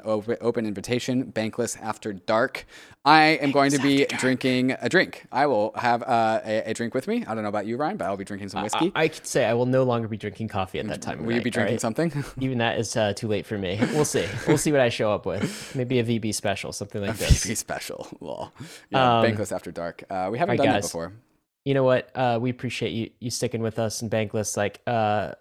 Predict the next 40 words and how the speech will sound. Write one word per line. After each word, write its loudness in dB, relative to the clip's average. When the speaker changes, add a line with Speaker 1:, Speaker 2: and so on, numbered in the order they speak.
Speaker 2:
we're 2
not 4
leaving. 4
Speaker 1:
We're -6
not -4
Speaker 2:
We're 2
gonna 2
Speaker 1:
leaving. 2
Speaker 2:
be 0
here 0
Speaker 1:
Yep. -10
Speaker 2:
in -4
the 0
bear 2
market 0
with 0
you. 0
This -2
is -6
the -8
time 0
we -2
do 0
the 0
best. -2
We -2
build -2
the -4
best -2
things. -4
I'm 2
gonna 4
leave -2
risks -4
and -6
disclaimers, -6
and -8
then -4
I -2
think, -4